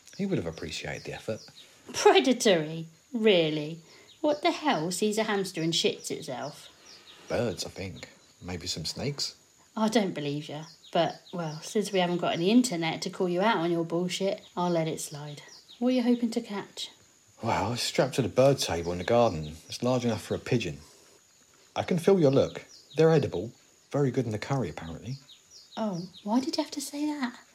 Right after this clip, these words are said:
Speaker 2: Now I'm gonna think every time I ordered chicken from a takeaway, they might have sent pigeon instead.
Speaker 1: Shh.
Speaker 2: I remember getting a right dodgy one last year. What if that were all pigeon?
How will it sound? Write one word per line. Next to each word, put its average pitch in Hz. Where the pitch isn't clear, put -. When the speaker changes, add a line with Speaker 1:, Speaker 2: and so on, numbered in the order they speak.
Speaker 2:
Now 254
I'm 277
gonna 240
think 220
every 208
time 208
I 202
ordered 202
chicken 175
from 170
a 165
takeaway, 190
they 196
might 226
have 226
sent -
pigeon 262
instead. 240
Speaker 1:
Shh. -
Speaker 2:
I 247
remember 370
getting 175
a 180
right 269
dodgy 170
one 160
last 185
year. -
What 311
if 330
that 403
were 208
all 175
pigeon? 165